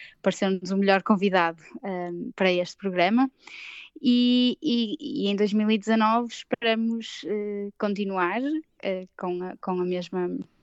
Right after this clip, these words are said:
eh, vontade de comunicar nutrição e, e talvez trazer, nós também estamos agora, em, no final de dois mil e dezoito, iniciamos novas rúbricas, portanto,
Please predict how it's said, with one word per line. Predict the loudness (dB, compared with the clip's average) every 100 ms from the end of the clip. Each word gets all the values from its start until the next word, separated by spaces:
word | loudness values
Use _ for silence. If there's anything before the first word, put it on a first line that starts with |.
| _ _ _ _ -4
eh, | 0 0 -2 -4 -2
vontade | 0 2 4 4 2
de | -4
comunicar | -2 -2 0 0 0
nutrição | -4 -6 -6 -2 0 2 0
e, | -2 -6 -14 -18 -20 -4
e | -2 0
talvez | 2 2 2 0
trazer, | -2 -2 0 0 -2 -8 -12 -20 -6
nós | -4 -2
também | -2 -2
estamos | 0 0 2
agora, | 2 2 2
em, | 0 -2 -6 -6 -8
no | -6
final | -4 -4
de | -4
dois | -4
mil | -4 -6
e |
dezoito, | -2 -2 -2 -6 -20 -20 -2
iniciamos | -2 -2 -6 0 0 0
novas | -2 -2 -4
rúbricas, | 0 2 2 2 0 -2
portanto, | -4 -6 -6 -10 -10 -10